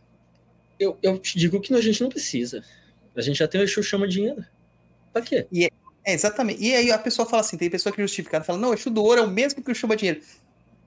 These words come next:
Speaker 2: Por que que o Exu vai mudar de nome?
Speaker 1: Não, não. O Exu Chama Dinheiro, ele é muito mais antigo que o Exu do Ouro.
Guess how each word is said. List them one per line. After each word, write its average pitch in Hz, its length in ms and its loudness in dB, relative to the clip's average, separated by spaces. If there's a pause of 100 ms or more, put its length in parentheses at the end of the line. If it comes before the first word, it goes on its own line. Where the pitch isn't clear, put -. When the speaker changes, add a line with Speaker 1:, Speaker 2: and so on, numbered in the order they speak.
(280)
Speaker 2:
Por 349 300 4
que 254 460 4 (260)
que - 100 -10
o 247 100 2
Exu 240 240 0
vai 240 120 2
mudar 226 260 0
de 226 80 0
nome? 127 380 -2 (240)
Speaker 1:
Não, 175 640 0
não. 160 340 -2
O 127 260 0
Exu 170 220 -2
Chama 202 240 2
Dinheiro, 180 240 4
ele 240 120 6
é 208 40 6
muito 208 440 2
mais 240 220 4
antigo 190 420 0
que - 80 -6
o 285 40 2
Exu 302 180 -2
do 254 120 0
Ouro. 160 300 0